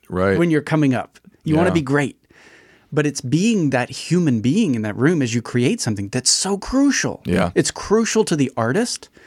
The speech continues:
Speaker 2: It's crucial to the producers. And ultimately, I think on some level, makes a difference to what you hear at the end of the day.
Speaker 1: Yeah.
Speaker 2: So.
Speaker 1: Yeah. And if, even if it doesn't make a difference to, you know, an objective listener,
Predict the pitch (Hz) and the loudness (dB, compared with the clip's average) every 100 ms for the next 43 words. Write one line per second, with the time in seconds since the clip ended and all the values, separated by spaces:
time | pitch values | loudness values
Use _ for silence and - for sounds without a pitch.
0 | - - 156 - - - 196 202 196 156 | -20 -8 -6 -6 -10 -4 -2 0 -2 -2
1 | 139 139 110 107 - 180 - - - _ | -4 -4 -4 -4 -2 -4 -4 -16 -20 _
2 | 180 185 185 196 - 269 127 123 120 151 | -2 0 2 0 2 0 0 -2 2 0
3 | 156 147 - 131 156 113 127 156 110 117 | 0 0 2 2 2 0 0 0 -2 -2
4 | 156 151 226 - 113 101 - - _ - | -4 0 -2 0 -6 -6 -10 -12 _ -20
5 | _ _ _ _ 156 131 127 143 123 113 | _ _ _ _ 0 2 2 2 0 0
6 | 104 - 101 98 104 113 160 - - - | -2 -4 -6 -4 -4 -4 -4 -6 -14 -2
7 | 85 82 80 - - 78 - - 90 82 | 0 2 -2 -6 -10 -10 -14 -2 0 0
8 | 90 - - - - 196 190 196 185 - | -4 -14 -14 -14 -2 0 0 -2 -2 -4
9 | _ 208 220 185 - 131 147 147 139 117 | _ 0 2 2 2 0 0 0 -2 -4
10 | - _ 123 120 127 127 113 117 113 120 | -12 _ -2 0 2 2 0 0 0 -2
11 | 110 - - 117 107 104 - 117 107 104 | -2 -4 -2 2 2 0 0 0 2 2
12 | 101 87 117 - 90 110 104 98 87 87 | 0 0 0 0 0 0 0 -2 -2 -2